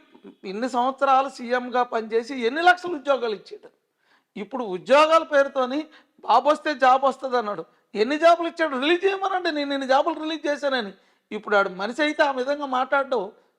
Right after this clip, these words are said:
"ఇన్ని, ఇన్ని ఉద్యోగాలు నేను కల్పిస్తానని." మరి ఈ మూడు సార్లు సీఎంగా చేసి ఎన్ని లక్షల ఉద్యోగాలు ఇచ్చాడు? వీడైతే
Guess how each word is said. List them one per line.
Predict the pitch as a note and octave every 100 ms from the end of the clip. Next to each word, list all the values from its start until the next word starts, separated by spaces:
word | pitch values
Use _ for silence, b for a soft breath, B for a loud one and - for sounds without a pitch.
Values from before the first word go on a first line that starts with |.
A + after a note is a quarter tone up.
| A3+
"ఇన్ని, | A#3 A#3
ఇన్ని | A3+
ఉద్యోగాలు | A#3 F#3+ C4 C4 C4 C4 B3 b b -
నేను | A#3 A#3 A3+ A3
కల్పిస్తానని." | A#3 A#3+ B3+ - A3+ F#3+ D#3 _ _ _ A3
మరి | A#3+ A3+ A3+ A3+
ఈ | A3+ A3+ A3+ G3+ A3 -
మూడు | G#3 C4
సార్లు | C4+ D#4 D#4+
సీఎంగా | D#4+ D#4+ D#4 D#4 D4
చేసి | D4 C#4
ఎన్ని | C4+ C#4
లక్షల | C#4+ D4 C#4+
ఉద్యోగాలు | B3+ C#4 C#4+
ఇచ్చాడు? | C#4 - B3+ - b b b _
వీడైతే | F3 G#3 A3 G#3+ A3+ - A3+ A#3+ -